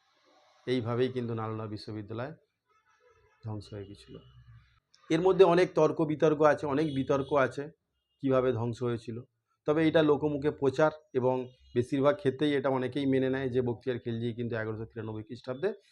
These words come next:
নালন্দা বিশ্ববিদ্যালয় ধ্বংস করে দিয়েছে। তো এখান থেকে বেশ কয়েকটা তোমাদের প্রশ্ন আসতে পারে। কবিদের ভাষাতেই আছে মাইকেল মধুসূদন, "জন্মিলে মরিতে হবে, অমর কে কথা কবে?"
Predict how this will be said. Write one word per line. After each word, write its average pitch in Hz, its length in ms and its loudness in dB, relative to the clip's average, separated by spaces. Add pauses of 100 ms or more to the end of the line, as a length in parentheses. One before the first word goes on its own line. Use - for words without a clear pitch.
(280)
নালন্দা 107 300 -4
বিশ্ববিদ্যালয় 104 600 -8
ধ্বংস - 320 -16
করে 104 160 -18
দিয়েছে। - 220 -20 (220)
তো - 220 2
এখান 170 280 4
থেকে 196 280 10
বেশ 190 320 8
কয়েকটা 160 640 4 (280)
তোমাদের 156 380 4
প্রশ্ন 147 340 0
আসতে 147 300 4
পারে। 107 300 -6 (800)
কবিদের 151 380 2
ভাষাতেই 151 560 0
আছে 147 180 0
মাইকেল 135 300 0
মধুসূদন, 127 320 0
"জন্মিলে 143 420 2
মরিতে 139 340 0
হবে, 139 200 0
অমর 123 360 -4
কে 113 160 -6
কথা 104 240 -10
কবে?" 95 240 -16